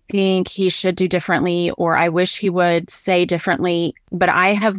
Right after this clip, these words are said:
learned to stay in my lane. And this is the analogy that I use when I'm coaching women through this phase is, you know, my house is equivalent of my car going down the highway. That is my lane. I,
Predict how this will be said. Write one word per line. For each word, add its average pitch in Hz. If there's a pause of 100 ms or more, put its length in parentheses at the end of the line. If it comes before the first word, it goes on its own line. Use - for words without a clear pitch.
(120)
learned 180
to 214
stay 175
in 165
my 156
lane. 151
And 156
this 160
is 170
the 180
analogy 160
that 156
I 151
use 156
when 165
I'm 151
coaching 165
women 160
through 156
this 156
phase 151
is, 156 (680)
you 185
know, 170
my 196
house 233 (340)
is 185 (120)
equivalent 185
of 180 (100)
my 180
car 180
going 170
down 160
the 160
highway. 147 (120)
That 175
is 165
my 175
lane. 190
I, 170